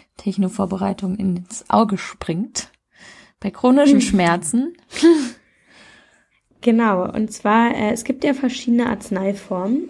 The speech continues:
Speaker 2: ähm, und wenn wir chronische Schmerzen haben, dann würden wir die Opioide einer Retardarzneiform geben, Marie. Was bedeutet denn das?
Speaker 1: Genau, also wir haben dort dann eine verzögerte Freisetzung.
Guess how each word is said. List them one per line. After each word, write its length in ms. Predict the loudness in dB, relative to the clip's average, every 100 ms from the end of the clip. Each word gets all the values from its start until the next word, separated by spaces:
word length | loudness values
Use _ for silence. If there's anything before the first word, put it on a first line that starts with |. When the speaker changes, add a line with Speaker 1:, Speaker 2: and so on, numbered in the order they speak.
| -8
Speaker 2:
ähm, 380 | -4 -2 -2 -4
und 340 | -6 -6 -4
wenn 180 | -2 0
wir 120 | -2
chronische 600 | -6 2 4 4 2 -4
Schmerzen 580 | -8 -6 -4 -4 -6 -4
haben, 220 | 0 0
dann 180 | 0 0
würden 220 | 2 4
wir 80 | 4
die 140 | 2 -4
Opioide 640 | -6 -4 -2 0 2 2 0 -18 -20 _
einer 280 | -4 0 0
Retardarzneiform 1500 | -2 -8 -4 0 0 0 -6 -6 -6 -4 -4 -6 -10 -12 -8
geben, 240 | -6 -6
Marie. 400 | -8 -8 -8 -6
Was 180 | -8 -8
bedeutet 540 | -6 -2 -2 -4 -10
denn 120 | -10 -8
das? 320 | -10 -12 -20 -8
Speaker 1:
Genau, 260 | 0 2 4
also 340 | 2 2 2
wir 140 | 2 2
haben 340 | 2 2 0
dort 500 | 2 2 2 0 -8
dann 140 | -4 -2
eine 360 | 0 0 0 -4
verzögerte 1000 | -10 -8 0 2 2 2 -2 0 -2 -4
Freisetzung. 960 | -16 -14 -8 -2 0 0 0 -2 -2